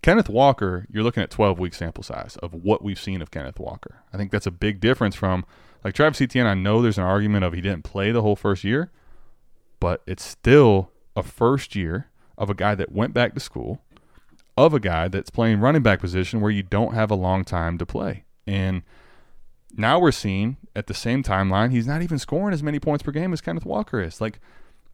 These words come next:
to me, that's always been what the conversation is, is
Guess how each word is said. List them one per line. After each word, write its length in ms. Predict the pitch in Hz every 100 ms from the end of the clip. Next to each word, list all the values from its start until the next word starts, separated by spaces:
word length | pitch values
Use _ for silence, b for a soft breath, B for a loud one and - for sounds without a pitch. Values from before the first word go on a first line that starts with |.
| -
to 100 | 127
me, 160 | 170
that's 180 | 147 131
always 380 | - 113 120 113
been 240 | 98 104
what 160 | 98 101
the 80 | 95
conversation 680 | 107 98 85 - 90 -
is, 300 | 87 85 80 -
is 240 | - 92